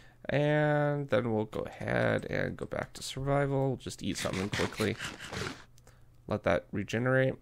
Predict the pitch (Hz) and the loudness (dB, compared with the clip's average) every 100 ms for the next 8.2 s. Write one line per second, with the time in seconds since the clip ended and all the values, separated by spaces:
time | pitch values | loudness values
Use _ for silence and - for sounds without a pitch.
0 | - 101 104 - - 135 143 185 185 - | -4 2 2 2 2 4 8 8 8 8
1 | 147 131 120 120 - - - 98 104 - | 8 8 6 6 4 0 6 6 6 4
2 | 135 - - 135 - 98 92 104 - 113 | 2 2 -2 -2 -2 2 2 2 -2 -8
3 | 101 - 104 - 92 98 104 110 113 110 | -6 -2 -4 -2 -2 -2 0 0 0 -4
4 | - - 101 101 - 101 98 101 - 95 | -4 -4 -4 -4 -4 -4 -2 -4 -6 -4
5 | 90 95 - 95 101 101 - - - - | -4 -6 -4 -2 -2 -2 -4 -14 -20 -18
6 | - - 98 95 90 - 92 95 95 95 | -14 -4 -2 0 -2 -2 -2 -2 -2 -4
7 | - 98 95 92 - - - - 107 101 | -4 -4 -4 -4 -6 -8 -10 -6 0 2
8 | 101 101 | 4 2